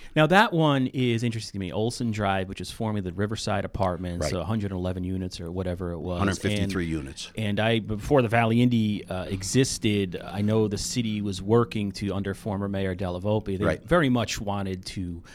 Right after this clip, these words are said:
Speaker 1: uh, uh, change those properties. The
Speaker 2: Right.
Speaker 1: buildings are run down.
Speaker 2: Right.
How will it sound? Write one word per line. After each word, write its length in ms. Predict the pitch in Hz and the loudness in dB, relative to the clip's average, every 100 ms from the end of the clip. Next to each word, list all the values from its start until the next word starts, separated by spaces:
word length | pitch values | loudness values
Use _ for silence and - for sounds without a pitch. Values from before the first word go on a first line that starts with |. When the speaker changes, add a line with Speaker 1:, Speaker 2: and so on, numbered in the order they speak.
| - - - | -20 -18 -10
Speaker 1:
uh, 20 | |
uh, 380 | 90 80 85 82 | -8 -8 -10 -8
change 920 | - - 135 127 113 104 95 - - - - - - - - | 0 4 4 4 2 0 -2 -6 -10 -12 -20 -20 -20 -16 -2
those 240 | 107 101 | 0 0
properties. 600 | - 127 110 98 82 62 | 0 2 2 0 -6 -6
The 60 | - | 2
Speaker 2:
Right. 80 | 87 | 4
Speaker 1:
buildings 280 | 110 104 92 | 4 2 -2
are 80 | |
run 300 | 82 92 90 90 | -2 -2 -2 -2
down. 400 | 104 104 98 98 | -2 0 0 0
Speaker 2:
Right. 180 | 76 | 0